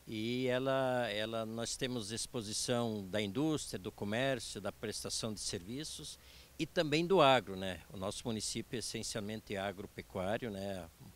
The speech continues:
A maioria da, da população ainda temos morando no nosso interior, então isso gera uma expectativa muito grande e a gente tem muita coisa boa pra mostrar em Iporã.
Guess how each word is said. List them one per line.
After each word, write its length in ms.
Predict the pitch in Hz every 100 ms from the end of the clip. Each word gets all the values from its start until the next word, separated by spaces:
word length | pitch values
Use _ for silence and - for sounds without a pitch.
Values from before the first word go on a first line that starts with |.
| - -
A 40 |
maioria 440 | 107 95 90 120 107
da, 200 | 101 87 - - - - - -
da 180 | 101 95
população 1040 | - - - 107 98 - 117 117 104 98 101 101
ainda 300 | 113 113 104
temos 340 | - 113 98
morando 360 | 110 104 110 107
no 140 | 107
nosso 320 | 107 107 -
interior, 580 | 110 - 104 98 113 143 - - - - -
então 720 | - - 110 117 131 135 139 131
isso 720 | 127 131 - 135 131 117 107
gera 300 | 95 113 127
uma 100 | 120
expectativa 640 | - - - 117 - 135 127
muito 300 | 117 - 101
grande 380 | 104 120 131
e 20 | 135
a 40 |
gente 180 | 127 135
tem 160 | -
muita 260 | 127 139 147
coisa 260 | - 131 131
boa 240 | 113 127
pra 160 | - 127
mostrar 340 | 127 - 123
em 80 | 123
Iporã. 360 | - 117 85